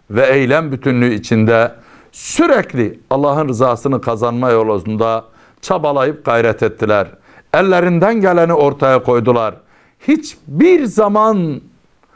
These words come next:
geriye adım atmadılar. Dünyaya bağlanıp ahireti terk etmediler.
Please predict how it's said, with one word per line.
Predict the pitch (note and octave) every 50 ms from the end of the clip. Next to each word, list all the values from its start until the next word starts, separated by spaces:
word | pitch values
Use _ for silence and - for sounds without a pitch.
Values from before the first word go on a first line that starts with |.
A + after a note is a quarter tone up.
| _ _ _ _ -
geriye | B2+ D#3+ F3 F3 D#3+ C#3+ B2+ A#2
adım | A2+ - C3 C3 A2 D3 D3+ C3 - -
atmadılar. | - B2+ - - B2+ A#2 A2+ G#2+ A#2+ A2 G#2+ G#2+ G#2 F#2+ F#2+ - _ _ _ _ _ - - - - _ - - F#2+
Dünyaya | D#3+ F#3 G#3 A3+ A#3 A#3 A3+ A3 G#3+ A3 A3+ B3 C4+ D4 D4 D#4 - - - _ _ - _ _ _ _ _ _ _ _ _ _ _ _ _ _
bağlanıp | G#2 A#2+ B2+ B2+ C3 B2 B2 C3 D#3 F#3 F3+ - - _ _ - -
ahireti | A2 A2 G#2 - A2 G2+ G2 G2 F#2+ - C#3 B2
terk | - G#2+ G2+ F#2 E2+ -
etmediler. | A#2 G#2+ - - G#2 G2+ G2 F2+ G#2+ G2 F#2+ F#2 F2+